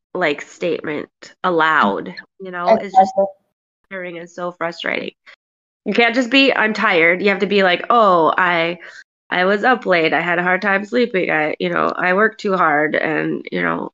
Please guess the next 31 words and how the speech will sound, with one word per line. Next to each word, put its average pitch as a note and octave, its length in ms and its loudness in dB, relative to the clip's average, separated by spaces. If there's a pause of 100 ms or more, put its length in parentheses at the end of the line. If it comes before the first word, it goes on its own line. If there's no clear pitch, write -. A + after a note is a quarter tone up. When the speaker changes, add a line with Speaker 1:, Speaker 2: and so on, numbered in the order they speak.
Speaker 1:
and E3+ 160 -2
now F3 240 2
I'm F3 140 -2
tired." E3 520 -2
<laughs> - 40 -2 (640)
And G3 140 -2
then, A#3 200 2
so, A3 160 2 (160)
you A3 60 2
know, G3+ 160 2
the, G3 180 -8 (220)
like, - 300 -6 (640)
it'd G3 120 -8
be G#3+ 60 -4
nice G3+ 280 -2
to F#3+ 60 -14
just F#3 160 -16
be G3+ 100 -6
like, F#3 180 -4
"Hey, A3 240 0
I'm F#3 120 0
tired." - 340 -2
And - 100 -12
somebody F3+ 240 -4
be E3+ 80 -8
like, E3 200 -6
"Oh, D#3 140 0
that's, - 380 -6
that's G#3+ 200 -10
too - 120 -12
bad." - 300 -12